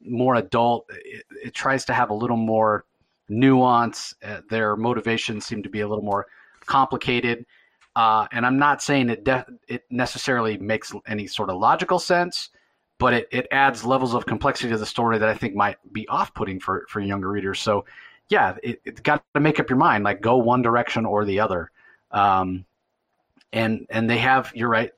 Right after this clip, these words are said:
Stephanie Brown and, and Cassandra Cain have both been de-aged in a lot of ways. And that's what, where this, um, this feeling that this is for younger readers comes in, because they're so much younger and seem so much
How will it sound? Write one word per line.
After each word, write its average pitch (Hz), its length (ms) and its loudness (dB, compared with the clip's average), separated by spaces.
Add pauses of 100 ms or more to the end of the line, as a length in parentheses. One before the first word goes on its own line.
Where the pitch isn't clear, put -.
(200)
Stephanie 123 340 -2
Brown 113 300 2
and, 101 280 -2
and 104 200 -6
Cassandra 110 380 -4
Cain 110 220 -2
have 95 160 -4
both 113 280 0
been 101 300 -4
de-aged 113 540 0
in 110 60 -2
a 117 60 0
lot 113 140 4
of 117 80 2
ways. 123 280 0 (720)
And 107 640 2
that's 123 320 0
what, 117 280 0
where 117 320 4
this, - 400 -2 (200)
um, 90 300 -4 (100)
this - 200 -4
feeling 147 460 4
that 107 140 -2
this - 160 -6
is 107 80 -10
for - 120 -8
younger 113 280 -2
readers 101 260 -4
comes 107 360 -2
in, 160 260 2
because 110 440 -2 (460)
they're 170 300 2
so 170 180 0
much 139 240 0
younger 120 520 2
and 104 460 -6
seem - 340 -2
so 127 200 0
much 117 380 -2